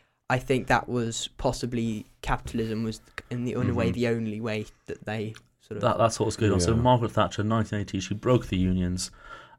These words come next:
Speaker 2: and now possibly it seems that the unions got a foothold back into the U K. About six years ago, uh, the Cameron government passed the Trade Union Act twenty sixteen,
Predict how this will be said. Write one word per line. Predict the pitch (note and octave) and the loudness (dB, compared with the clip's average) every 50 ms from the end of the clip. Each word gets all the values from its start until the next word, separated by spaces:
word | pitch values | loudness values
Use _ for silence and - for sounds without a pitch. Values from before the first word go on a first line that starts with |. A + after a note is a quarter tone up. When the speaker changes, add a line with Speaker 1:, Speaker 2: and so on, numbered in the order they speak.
| _ | _
Speaker 2:
and | G2 G2 F#2+ F#2 F#2 F#2+ | 0 2 2 2 0 0
now | G#2 A2 A2+ A#2 A2+ A2+ A2 G#2+ G#2+ G#2+ - | 0 4 6 8 8 8 8 8 6 4 0
possibly | - - C#3 C3+ - - A#2+ G#2 G#2+ G2+ | 0 2 2 2 2 2 0 0 0 -2
it | F#2+ F2+ | 0 -2
seems | - - A2 G#2 G2+ G2 | -2 -2 -2 -4 -2 -4
that | G2+ F#2 | -4 -4
the | G2 | 0
unions | G#2 G#2+ G#2+ G2 F#2 | 2 2 2 2 -2
got | F2+ - - - | -6 -6 -6 -6
a | - - | -6 -6
foothold | - - - G#2+ - G2 F2+ F#2 - - | -6 -6 -6 -4 -2 -2 -2 -2 -4 2
back | - C3 B2 - - - - - _ _ _ - - - - _ _ _ | 4 4 4 4 -2 -8 -14 -20 _ _ _ -20 -20 -20 -20 _ _ _
into | A2 G#2+ G2+ G#2 | 0 0 2 2
the | G2+ G2+ G2 | 0 0 2
U | G2 G2 F#2+ | 0 0 0
K. | - - A#2 G#2 F#2 | 2 4 4 4 6
About | F#2 F#2+ B2+ C3+ C3 - - _ _ - - _ _ - - - _ | 6 6 6 4 4 0 -8 _ _ -20 -20 _ _ -20 -20 -18 _
six | - - - D#3 B2+ - - | -4 2 2 2 2 4 2
years | C#3+ C#3 C3 C3+ A2+ | 4 4 4 2 0
ago, | G#2+ A2 G2+ F#2+ F2+ E2+ E2+ - _ _ _ _ | 0 2 2 2 2 0 -2 -8 _ _ _ _
uh, | G#2+ G#2 G2+ G2+ G2 | 2 2 4 2 2
the | G2+ G2+ G2+ G2+ G2 F#2+ G2 G2 F#2+ - _ _ _ _ _ _ _ _ _ _ - - - | 0 0 0 0 0 -2 -2 -4 -4 -8 _ _ _ _ _ _ _ _ _ _ -20 -14 0
Cameron | - B2+ A#2+ A2 G#2+ | 2 4 4 4 6
government | G#2+ A#2 A2 A2 A2 G#2+ G#2+ - | 6 6 6 6 6 2 2 2
passed | - A2 A2 G#2+ G2+ - - | 4 6 6 6 6 4 -2
the | - - | -6 -8
Trade | - - B2+ A#2 A2+ G#2+ | -2 2 2 2 4 4
Union | A2+ A2+ A#2 A2+ | 4 4 4 4
Act | A#2 B2 B2+ - - | 4 2 2 0 -2
twenty | - A#2+ - A#2+ | -4 -4 -2 0
sixteen, | - - - - - - C3+ C3+ C#3+ C3+ - | -2 -2 -2 -2 2 4 4 6 4 2 -4